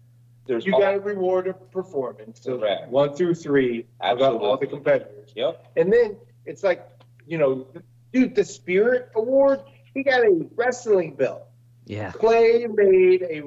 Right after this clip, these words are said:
Speaker 2: wrestling belt that was
Speaker 3: <laughs>
Speaker 2: awesome. And this guy is sporting it. He's, like, so proud. And it's gonna be an ongoing thing. Isn't it ongoing, Clay?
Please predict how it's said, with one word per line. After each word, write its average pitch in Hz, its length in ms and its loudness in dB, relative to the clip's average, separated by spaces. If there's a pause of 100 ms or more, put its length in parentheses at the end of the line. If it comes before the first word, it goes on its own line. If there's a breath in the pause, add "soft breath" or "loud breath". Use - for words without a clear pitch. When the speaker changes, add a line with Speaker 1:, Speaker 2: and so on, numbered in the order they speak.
Speaker 2:
wrestling 180 680 -4
belt 123 440 -2 (160)
that 127 220 -8
was 127 280 -10
Speaker 3:
<laughs> - 80 -14
Speaker 2:
awesome. 143 680 0
And 135 120 -4
this 202 220 2
guy 170 300 -2
is 143 180 -6
sporting 233 680 -2
it. 214 140 -12
He's, 190 240 -14
like, 135 180 -10 (140)
so 185 380 -4
proud. 185 640 -2 (200)
And 180 140 0
it's 196 180 2
gonna 214 200 0
be 202 140 0
an 196 80 2
ongoing 190 480 2
thing. 190 300 0 (640)
Isn't 180 240 0
it 202 240 0
ongoing, 170 520 0
Clay? 196 320 -4